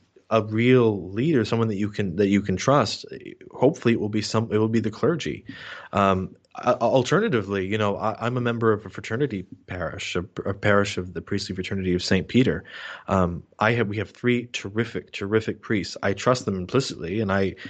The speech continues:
they'll, I'm certain they'll never give me a reason not to. Um, but, you know, it's, it's kind of those real world leaders, not the, not necessarily the,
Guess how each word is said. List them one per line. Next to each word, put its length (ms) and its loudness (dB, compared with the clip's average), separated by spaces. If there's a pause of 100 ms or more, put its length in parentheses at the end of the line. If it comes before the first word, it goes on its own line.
(160)
they'll, 240 4
I'm 160 0
certain 360 -6
they'll 160 -6
never 260 -4
give 160 -4
me 120 -4
a 60 -2
reason 340 -2
not 260 0
to. 300 -12 (540)
Um, 400 -2
but, 240 4
you 120 2
know, 200 2 (100)
it's, 320 -8
it's 360 -6
kind 180 0
of 80 2
those 320 4
real 400 4
world 440 2
leaders, 400 -8
not 260 2
the, 120 2
not 220 2
necessarily 640 0
the, 340 -6